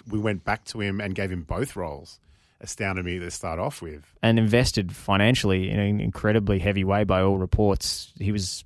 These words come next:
Speaker 2: on big bucks to do,
Speaker 1: Well,
Speaker 2: to do this dual role.
Speaker 1: Correct. So, and
Speaker 2: So he's been ha-, paid handsomely for his services despite all the vitriol he gets.
Speaker 1: Yeah, and, and people are talking about, "Oh, he's had to quarantine here and there and, um, you know, travel a lot and all, with all the covid and the shutdowns and the lockdowns and stuff." Well, then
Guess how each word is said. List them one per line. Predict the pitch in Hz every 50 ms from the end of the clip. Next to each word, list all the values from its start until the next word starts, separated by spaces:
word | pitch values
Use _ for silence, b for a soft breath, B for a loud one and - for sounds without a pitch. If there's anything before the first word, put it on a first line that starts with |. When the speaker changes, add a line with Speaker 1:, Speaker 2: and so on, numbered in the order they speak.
| -
Speaker 2:
on | - 110 107 101 101 92
big | - - 107 98
bucks | - 110 107 - - - - - - -
to | - 113 98
do, | 101
Speaker 1:
Well, | 101 101
Speaker 2:
to | 101 - - - 117
do | 110 107 101
this | 101 92 -
dual | - 110 107 101 98
role. | 98 101 101 101 98 104 - - _ _ _ _
Speaker 1:
Correct. | - 117 95 87 - - - _ _ _
So, | - - 131 131 131 131 127 - _ _ _ _ _ _ _ _ _ _ -
and | - 139 135 135 131 127 - - _ _ -
Speaker 2:
So | - - 120
he's | 123 120
been | - 143 139
ha-, | 135 156 156
paid | - - 156 160 135
handsomely | 135 135 143 135 - 135 123 117
for | 107 - 110
his | 104 -
services | - 107 107 107 104 98 104 101 -
despite | - - - 120 110 104
all | 101 98
the | 95
vitriol | 98 101 - - 101 92 101 113
he | - -
gets. | - - - - - -
Speaker 1:
Yeah, | 143 135 98 - - -
and, | 127 139 156 - _ -
and | 147 -
people | 175 180 165 165
are | -
talking | - 143 123 131
about, | 131 123 123 123
"Oh, | 123
he's | 113 104 -
had | 117 95
to | 90
quarantine | - - 117 117 113 101 - 101 98 92
here | - 113 107 92 90
and | 92 107
there | 123 135 135 135 135 131 135 131 127 113
and, | 95 90 95 92 92 87 87 - - -
um, | 92 90 90 90 90 87
you | 87 92
know, | 85 85 87
travel | 85 - - - 120 113 107 107 107 107
a | 107
lot | 110 113 113 113 110 107 107 107 107 95
and | 90 87 90 87 85 73
all, | 90 98 101
with | 98 98 101
all | 101 90
the | - -
covid | - - 113 113 113 113 104 110 101 104
and | 92 85
the |
shutdowns | - - - 110 101 - - 107 101 101 98 90
and | 90
the | 90
lockdowns | 95 104 101 - _ - 107 104 104 104 98
and | 104 95
stuff." | - - 113 107 - -
Well, | 113
then | 113 117 113